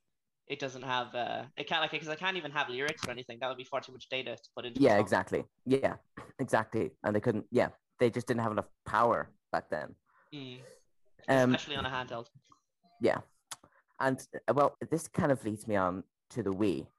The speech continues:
Speaker 2: And the Wii released in two thousand and six. And, well, I'm pretty sure the podcast would just end if I didn't mention Super Mario Galaxy or anything to do with that, 'cause that has some really good, nice music in there.
Speaker 1: Mario Galaxy has,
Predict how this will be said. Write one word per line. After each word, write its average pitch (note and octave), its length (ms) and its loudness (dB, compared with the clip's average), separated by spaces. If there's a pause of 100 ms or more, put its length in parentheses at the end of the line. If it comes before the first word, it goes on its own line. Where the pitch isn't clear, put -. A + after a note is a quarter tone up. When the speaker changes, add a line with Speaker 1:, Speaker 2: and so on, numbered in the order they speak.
(380)
Speaker 2:
And B2 140 4
the B2 60 4
Wii D3 140 6
released A#2+ 400 0
in G#2 220 -4
two A#2+ 140 -4
thousand G2 340 2
and F2+ 100 -2
six. - 520 -6 (180)
And, B2+ 320 2
well, C#3 260 4
I'm C3+ 120 -2
pretty E3+ 400 2
sure A#2 180 2
the G#2+ 100 -4
podcast G#2 480 0
would A2 100 -6
just G#2+ 200 -6
end A2+ 400 2
if A#2 100 -2
I A#2 120 6
didn't A2 480 -2
mention G#2 420 -4
Super G2+ 240 -8
Mario G#2 320 4
Galaxy G2 480 2
or G2 60 4
anything G2 340 0
to - 80 -14
do G#2 120 0
with G2 100 -2
that, F2+ 240 0 (240)
'cause B2 100 -4
that C3 160 2
has C3+ 160 -4
some A2 240 -2
really G#2+ 380 0
good, G2 180 -4
nice F2 300 -6
music F2 440 -8
in F#2+ 80 -2
there. D#2 300 -2
Speaker 1:
Mario F3+ 340 0
Galaxy D#3 580 -2
has, B2+ 800 -4